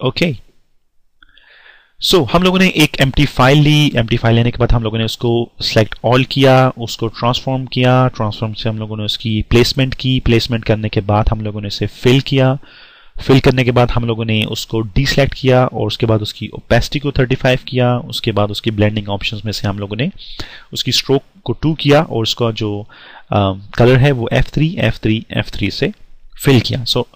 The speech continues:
हम लोगों ने अपने actions में कुछ इस तरह किया है। अब मैं यहाँ पे अपने जो, अ, action palette है उसमें जाऊँगा और मैं यहाँ पे इसको करूँगा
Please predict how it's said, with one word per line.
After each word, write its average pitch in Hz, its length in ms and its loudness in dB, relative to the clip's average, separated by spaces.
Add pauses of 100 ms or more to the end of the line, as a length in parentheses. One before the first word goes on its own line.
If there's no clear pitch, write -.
(100)
हम 160 120 0
लोगों 151 160 0
ने 143 60 4
अपने 117 200 2
actions 104 360 -4
में 110 80 -4
कुछ 120 160 -4
इस - 120 -6
तरह 98 120 0
किया 104 200 -6
है। - 120 -8 (1080)
अब 147 200 4
मैं 175 100 6
यहाँ 156 300 6
पे 127 220 4 (240)
अपने 131 280 0
जो, 110 560 -2 (100)
अ, 110 220 2 (100)
action - 220 0
palette 127 280 4
है 123 120 4
उसमें 120 200 -2
जाऊँगा 110 320 -2
और 120 100 -2
मैं 110 120 0
यहाँ 113 140 2
पे 113 100 -4
इसको 110 180 -6
करूँगा 110 340 -4